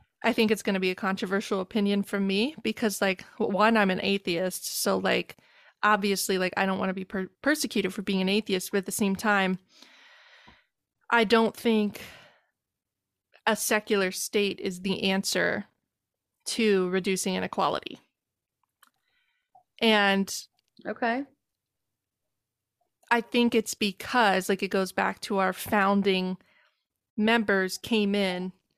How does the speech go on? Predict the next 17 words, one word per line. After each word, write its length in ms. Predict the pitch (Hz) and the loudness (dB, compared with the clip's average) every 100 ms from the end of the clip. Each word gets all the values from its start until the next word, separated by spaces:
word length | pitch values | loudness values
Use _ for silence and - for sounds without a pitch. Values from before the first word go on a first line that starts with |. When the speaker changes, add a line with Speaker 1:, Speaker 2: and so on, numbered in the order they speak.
| _ _ - - _ _ _ | _ _ -20 -20 _ _ _
Speaker 1:
with 200 | - 214 | 0 0
the 120 | 226 202 | 4 4
idea 480 | 196 196 190 185 | 4 2 2 2
that 340 | 185 180 180 - - _ _ _ _ _ | 2 0 0 -4 -16 _ _ _ _ _
people 340 | - 233 220 202 | -6 -2 2 2
who 140 | 214 | 4
were 160 | 196 - | 2 2
already 300 | 208 202 185 | 2 2 2
on 200 | 202 208 | 2 2
the 100 | 202 | 2
lands 340 | 190 185 185 | 0 -2 -4
we 100 | 185 | -8
took 260 | 180 202 185 | -4 -2 -2
were 100 | 190 | -2
savages 540 | - 185 196 190 196 | 0 0 0 -2 -2
and 200 | - 208 | 2 2
didn't 320 | 202 190 190 | 2 0 -4